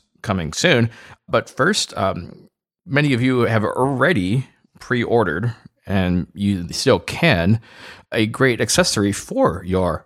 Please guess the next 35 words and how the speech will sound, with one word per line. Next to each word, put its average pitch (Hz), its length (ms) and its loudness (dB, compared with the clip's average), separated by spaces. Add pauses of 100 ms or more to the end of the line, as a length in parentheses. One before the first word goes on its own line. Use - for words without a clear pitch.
I 87 140 -2
O 87 100 -2
S 85 160 -4
device 87 420 -2
or 80 100 -6
your 85 120 -4
Mac 85 320 -4
or 92 160 -2
even 117 180 0
your 92 120 0
Android 90 280 -2
or 90 60 -2
your 87 80 -4
computer. 165 480 0 (240)
Yes, - 280 2
it's - 180 -4
the 107 100 -4
Orbit 127 340 2
Writer, 95 500 2
the 92 280 -2
ninety-nine 123 380 4
dollar 107 420 4 (460)
Braille 107 420 6 (180)
keyboard. 90 420 -2
So 95 160 0
we 98 60 -2
first 127 300 0
interviewed, 104 440 2
uh, 87 200 2
Venkatesh 92 420 -4
at - 80 -6
C 135 160 0
sun 117 260 4
about 101 280 2
this. 98 360 0